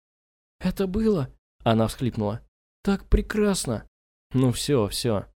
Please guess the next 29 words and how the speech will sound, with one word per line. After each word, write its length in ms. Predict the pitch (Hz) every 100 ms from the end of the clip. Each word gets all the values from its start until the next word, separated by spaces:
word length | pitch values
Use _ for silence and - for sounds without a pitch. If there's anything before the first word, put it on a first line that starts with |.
| _
Красивая 540 | 113 123 135 214 208
музыка 340 | 170 185 196 170
сродни 360 | - 139 127
магии», 460 | 170 160 135 110 - - _ _ -
говорил 420 | 117 123 120 175
я 220 | 196 185
успокаивающим 760 | - 139 127 110 107 104 - 135
голосом. 420 | 104 95 - 98 - _ _
«Но 200 | 113 120
она 180 | 120 123
действует 460 | 120 117 - 113 117
на 140 | 117
души 260 | 120 - 117
людей 240 | 113 120
с 80 | -
такой 300 | 107 - 113
силой, 440 | - 180 110 95 - _ -
что 280 | - 165
магия 440 | 151 143 165 165 165
и 40 |
рядом 320 | 175 185 110
не 80 | 104
стояла. 580 | - 110 107 104 101 - _ _ -
Она 240 | 120 185
вызывает 440 | 196 175 175 175 139
чувства, 520 | 220 190 120 101 - _ -
способствующие 880 | - 131 - 185 - 180 165 - 139
очищению 540 | - 101 117 110 110
души. 440 | 120 123 151 107